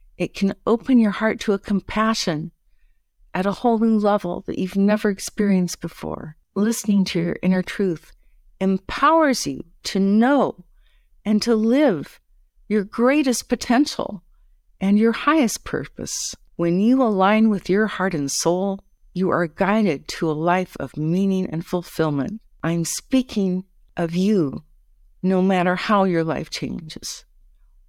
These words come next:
or challenges are. You may be discouraged. You may be struggling. You may feel that you don't matter. But I promise you, I promise you,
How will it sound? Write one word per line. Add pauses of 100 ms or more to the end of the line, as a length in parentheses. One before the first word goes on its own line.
(200)
or
challenges
are. (880)
You
may
be
discouraged. (120)
You
may
be
struggling. (680)
You
may
feel (160)
that
you
don't
matter. (720)
But
I
promise
you, (580)
I
promise
you,